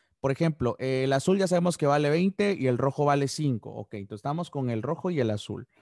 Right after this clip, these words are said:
Voy a mover entonces estos veinte, veinte por acá. Y estos cinco los voy a mover por acá porque le corresponden al color rojo.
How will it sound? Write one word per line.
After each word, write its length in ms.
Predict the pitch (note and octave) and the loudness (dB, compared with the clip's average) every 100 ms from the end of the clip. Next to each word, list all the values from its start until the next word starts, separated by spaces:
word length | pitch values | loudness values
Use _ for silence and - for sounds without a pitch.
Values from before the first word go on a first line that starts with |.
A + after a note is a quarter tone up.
| _ _ - | _ _ -2
Voy 200 | A#2+ C3+ | 2 6
a 60 | |
mover 280 | C#3+ B2+ B2+ | 6 6 4
entonces 460 | B2+ C3+ C3 C#3 C3 | 2 0 2 2 0
estos 360 | B2 - A#2 | -2 -2 -2
veinte, 720 | A#2 A#2+ A#2+ A2+ G#2+ G#2 G2+ | 0 -2 -2 -4 -4 -4 -6
veinte 340 | A2+ A2+ A#2+ A#2 | -8 -8 -8 -10
por 200 | - G#2+ | -10 -10
acá. 520 | - F3 F#3 G3 G3 _ _ _ _ _ _ _ _ _ - | -6 -2 -2 -4 -8 _ _ _ _ _ _ _ _ _ -12
Y 140 | A2+ A#2 | -2 0
estos 320 | A#2 B2+ - | 0 -2 -2
cinco 520 | D3+ C3+ A#2+ D#3 F#3+ _ _ _ _ - | -2 -2 0 -4 -6 _ _ _ _ -16
los 160 | D3 A2+ | -8 -2
voy 100 | G#2+ | -2
a 20 | |
mover 280 | G#2+ G#2+ G#2 | -2 -4 -8
por 180 | G#2+ | -10
acá 260 | G#2 - D#3+ | -10 -8 -10
porque 220 | C#3+ - | -10 -8
le 120 | G#2 | -8
corresponden 800 | - G#2+ G#2+ - A#2+ A#2+ B2+ B2 | -8 -8 -8 -8 -4 -2 0 0
al 240 | A2 G#2+ G#2 | 0 -2 -2
color 600 | A2 G#2+ A#2 B2 B2 - | -2 0 2 0 -2 -8
rojo. 580 | C3 C#3 C#3+ C3+ D#3 | -10 -6 -6 -4 -6